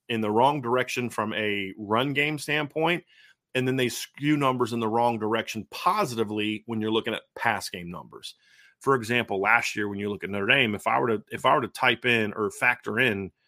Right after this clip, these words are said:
what Notre Dame did from a, a pass defense standpoint against Navy,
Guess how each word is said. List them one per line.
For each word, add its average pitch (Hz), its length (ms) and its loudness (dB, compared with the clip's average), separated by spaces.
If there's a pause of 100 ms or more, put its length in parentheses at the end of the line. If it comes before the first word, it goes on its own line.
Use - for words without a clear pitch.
(420)
what 120 200 2
Notre 123 280 2
Dame 113 260 0
did 107 340 0
from 104 200 -4
a, 98 280 -2
a 107 120 -4
pass 151 400 0
defense 107 420 -2
standpoint 110 440 0
against 92 240 -10
Navy, 156 500 2